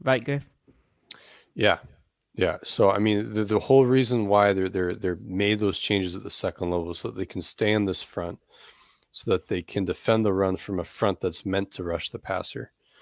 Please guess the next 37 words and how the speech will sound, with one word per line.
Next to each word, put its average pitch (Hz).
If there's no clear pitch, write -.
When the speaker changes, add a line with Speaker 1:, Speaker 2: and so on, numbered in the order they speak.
Speaker 2:
So 110
if 101
they're 113
not 107
getting 110
pressure, 110
they 90
just 90
don't 87
have 80
the 82
talent. 80
I 123
think 123
Draymond 110
Jones, 98
when 101
I 101
went 104
and 95
watched 87
him, 92
I -
thought 98
he 98
was 92
a 90
little 95
overrated, 87
but 98
we 101
still -
think 95
he's 87
a 87
good -
player. 85